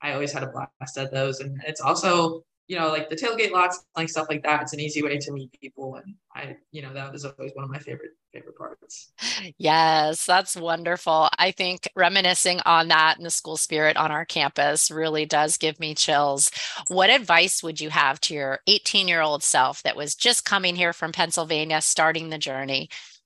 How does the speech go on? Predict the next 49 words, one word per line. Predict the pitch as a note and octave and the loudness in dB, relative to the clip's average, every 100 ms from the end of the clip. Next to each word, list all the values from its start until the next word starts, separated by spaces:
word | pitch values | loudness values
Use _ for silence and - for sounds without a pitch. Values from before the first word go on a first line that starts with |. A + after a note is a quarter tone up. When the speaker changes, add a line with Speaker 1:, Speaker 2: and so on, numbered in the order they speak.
| _ _ _ _ | _ _ _ _
Speaker 1:
Yeah, | F3 G3 G#3+ G#3 E3+ - | -4 0 2 2 2 0
I | G3+ A3+ D#4+ D4+ _ | 2 2 0 -6 _
think | - F4+ F#4+ - _ _ - | -10 -10 -10 -20 _ _ -12
to | A3 | -4
my | A3+ | 0
eighteen-year-old | G3 F#3+ A#3 A#3 A#3 A3+ F#3+ | 0 -2 -4 -6 -4 -4 -4
self, | - D#3 D#3+ C3 - | 0 4 4 2 -8
you | E3 | -4
know, | E3+ | 2
I | D#3+ D#3 | 4 4
would | D#3+ | 2
say, | - F#3+ F#3+ F3 - - _ _ | 2 2 4 4 2 -6 _ _
don't | F#3+ F#3+ | -8 -8
be | A#3 | -8
so | C#4+ A3+ G#3 | -10 -6 -6
afraid | - E3 E3 E3+ - | -2 2 4 2 0
of, | D#3+ D#3+ - | -2 -2 -10
of | D#3+ | -10
what | D3+ D3 D#3 | -4 -4 -4
you | |
think | D#3+ D#3+ D3 C#3+ - _ _ _ | -8 -6 -8 -8 -18 _ _ _
other | D3 | -14
people | D3 D#3+ D#3 | -12 -12 -12
think | C#3 D3+ | -12 -10
of | F3+ | -6
you. | A3 C4+ - _ - | -6 -6 -12 _ -6
I | D3 | 0
would | D#3 D3+ | 0 0
definitely | C#3 - D3+ D3+ D3 D3 _ _ - | -6 -6 -4 -2 0 -2 _ _ -8
encourage | D#3 C#3 C#3 C#3 - C#3+ | -8 -6 -6 -6 -6 -6
myself | C#3 D3+ C#3+ C#3 | -6 -2 -2 -2
to | C#3+ | -4
be | C#3 C#3 C#3+ | -6 -4 -2
more | C3+ C#3 | -2 0
outgoing | B2+ B2+ - C3 C#3 E3+ E3 | 0 -2 -2 0 0 0 0
and | C3+ | -2
to | C#3 | -4
not | C3 B2+ | -4 -4
be | C3+ | -6
afraid | C#3+ _ D3+ C3 C3+ | -8 _ -10 -8 -6
to | C3 | -6
just | B2 C3 - | -6 -8 -12
go | - | -10
up | C3+ C3+ | -10 -8
and | C#3+ | -10
talk | D3+ - | -10 -12
to | |
people, | - D#3+ E3 | -14 -12 -12
because | E3 - C#3 C3 | -12 -10 -8 -8